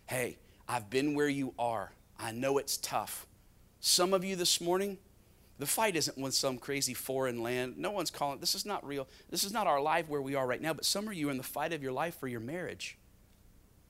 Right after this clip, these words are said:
Some of you are in a moment where the enemy is attacking the very fabric of your household, and you need to understand that God has not left you,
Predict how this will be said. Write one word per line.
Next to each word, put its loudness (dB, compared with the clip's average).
Some 6
of 2
you 0
are 6
in 4
a 4
moment 2
where 2
the -2
enemy 0
is 2
attacking -2
the -2
very -2
fabric 0
of -4
your 4
household, 0
and 0
you 2
need 2
to 0
understand 0
that -6
God 8
has 0
not -2
left -2
you, -8